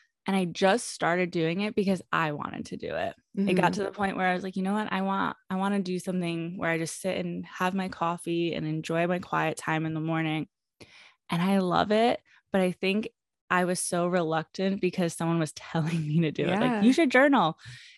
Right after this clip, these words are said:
Speaker 1: And once you start doing it for yourself, like you said, it would, it can't, it's not just something that's, like, introduced, but it's something that over time you're like, "Wow, this, this really works." So, and I'm
Speaker 2: Exactly.
Speaker 1: not a good writer. I'm a horrible writer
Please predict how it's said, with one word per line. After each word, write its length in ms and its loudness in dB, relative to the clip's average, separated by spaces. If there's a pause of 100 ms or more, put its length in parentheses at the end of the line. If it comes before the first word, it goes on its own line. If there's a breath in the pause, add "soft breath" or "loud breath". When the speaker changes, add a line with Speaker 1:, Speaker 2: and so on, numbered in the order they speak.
Speaker 1:
And 180 0
once 320 4
you 180 2
start 340 0
doing 340 -2
it 200 -2
for 140 -2
yourself, 800 2
like 200 0
you 120 0
said, 300 0
it 100 -2
would, 160 -8
it 260 -4
can't, 280 -4
it's 120 -6
not 160 0
just 140 -2
something 180 0
that's, 160 -4
like, 200 -8
introduced, 640 -4
but 100 -2
it's 100 -6
something 320 -2
that 320 -2 (720)
over 280 4
time 500 0
you're 120 0
like, 220 -6
"Wow, 220 -4
this, 160 -2 (260)
this 180 -6
really 320 2
works." 560 -2
So, 360 0 (360 loud breath)
and 120 4
I'm 120 6
Speaker 2:
Exactly. 20 4
Speaker 1:
not 180 4
a 60 2
good 160 -2
writer. 260 0
I'm 140 2
a 20 -4
horrible 480 0
writer 280 2